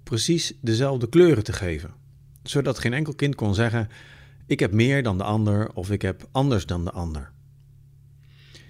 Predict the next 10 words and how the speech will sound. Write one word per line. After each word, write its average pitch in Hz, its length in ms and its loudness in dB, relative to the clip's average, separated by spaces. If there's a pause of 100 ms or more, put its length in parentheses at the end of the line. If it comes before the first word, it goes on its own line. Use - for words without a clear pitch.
(440)
Eh, 135 180 -2 (300)
niet 139 240 0
alleen 151 200 2
voor 117 120 -4
kinderen 151 340 2
is 113 60 2
dat, 117 120 0
denk 117 160 0
ik, 107 120 -2
herkenbaar. 95 580 -2